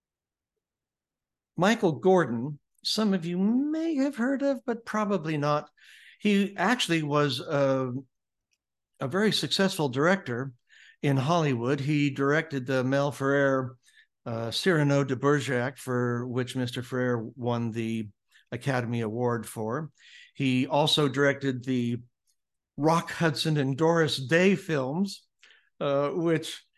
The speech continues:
he used to say, "Those films should never have been made, but they were well directed." <laughs> So he, so he always had a, had a good perspective on that.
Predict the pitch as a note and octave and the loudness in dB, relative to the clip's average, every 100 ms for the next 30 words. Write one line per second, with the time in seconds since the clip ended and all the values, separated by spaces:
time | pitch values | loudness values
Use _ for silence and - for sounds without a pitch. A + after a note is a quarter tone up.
0 | _ - F3+ F3+ D#3+ D#3+ - F#3 D#3 C#3+ | _ -2 2 2 2 -2 2 4 4 2
1 | - C3 B2 B2 - - D#3 E3 D#3 D3+ | -4 -10 -4 -2 -2 0 0 2 2 2
2 | D3+ - - - C3+ A#2 C3 D3+ F3+ E3+ | 0 -4 -14 -10 -6 -2 0 0 -2 -4
3 | D#3 E3 D3 D3 B2 G#2+ F#2+ - A2 - | -2 0 2 2 0 -2 -6 -8 -8 -6
4 | A2+ A2+ G#2+ G#2+ F#2+ G2 A#2+ B2+ B2+ G#2+ | -10 -8 -6 -6 -8 -4 -2 0 -2 -4
5 | A2 G#2+ A2+ - F2+ D2 _ _ _ - | -6 -6 -6 -8 -16 -18 _ _ _ -20
6 | - - - - D3 - G#3 D#3 G#3+ F#3+ | -14 -14 -4 -2 -2 2 4 4 2 2
7 | - _ - D3+ - A#3+ G3+ G#3 G#3 A#3 | 0 _ -16 -14 -2 4 6 6 6 6
8 | A#3 G3 F3 E3 E3 E3 D3+ C#3+ C#3 E3+ | 4 4 4 6 4 4 0 0 0 -2
9 | D3 - D#3+ C#3+ - E3 D#3+ D3 A#2+ A#2+ | -2 -2 0 0 -2 -2 0 -4 -2 -2
10 | A#2 A#2 A#2 | -4 -4 -6